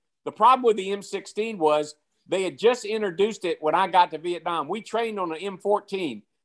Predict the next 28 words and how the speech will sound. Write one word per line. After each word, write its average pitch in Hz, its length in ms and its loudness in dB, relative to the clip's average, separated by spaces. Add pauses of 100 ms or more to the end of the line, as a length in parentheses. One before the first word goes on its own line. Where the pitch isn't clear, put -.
The 180 120 4
M 214 100 2
fourteen 202 480 2
was 165 180 -4
extremely 208 540 0
reliable. 185 640 6 (180)
It 196 180 -4
would 180 140 -6
work 190 320 -4
in 139 120 -8
mud 190 360 2
and 147 180 -8
bad 175 280 -4
weather. 180 400 -2 (140)
It 185 140 -8
was 170 160 -10
heavier 220 400 0
than 160 180 -6
an 160 80 -8
M 160 200 -6
sixteen, 160 680 -4 (280)
but 165 140 4
when 175 140 0
they 165 140 0
manufactured 202 800 0
the 170 160 -6
M 180 100 -10
sixteen, 175 800 -2